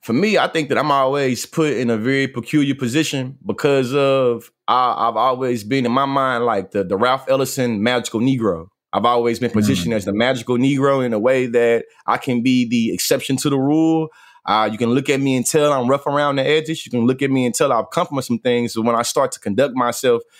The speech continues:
Speaker 1: there is a, a, a, a, a magical ambiance to me that make it where,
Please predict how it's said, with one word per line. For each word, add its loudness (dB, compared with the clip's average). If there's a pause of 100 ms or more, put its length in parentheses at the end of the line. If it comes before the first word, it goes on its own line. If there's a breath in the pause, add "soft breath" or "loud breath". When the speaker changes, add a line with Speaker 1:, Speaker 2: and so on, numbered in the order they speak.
(140 soft breath)
Speaker 1:
there 2
is -2
a, 0 (320)
a, 2
a, 2
a, -2
a 0
magical 0
ambiance -2
to 0
me 0
that 2
make 0
it 0
where, 2